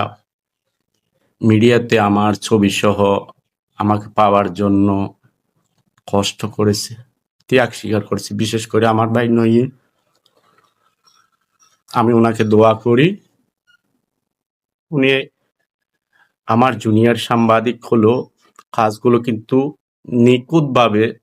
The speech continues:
সিনিয়রের চাইতেও সবসময় বোয়ালখালীবাসী, দেশবাসীর জন্য উনি আন্তরিক।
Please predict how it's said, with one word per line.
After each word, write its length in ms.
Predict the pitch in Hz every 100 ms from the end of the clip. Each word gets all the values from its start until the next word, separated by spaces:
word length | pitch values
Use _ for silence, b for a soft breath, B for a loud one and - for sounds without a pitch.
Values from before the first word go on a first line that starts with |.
| _
সিনিয়রের 580 | - - 139 131 107 101
চাইতেও 440 | - 113 107 110 113 _ _ _ _ _ _ _ _ _ _ _ _ _ _ _
সবসময় 720 | - - 143 - - 160 165
বোয়ালখালীবাসী, 840 | 135 113 113 107 120 120 117 113 120
দেশবাসীর 600 | 104 107 113 107 104 104
জন্য 200 | 110 107
উনি 140 | 107 110
আন্তরিক। 560 | 107 104 110 95 98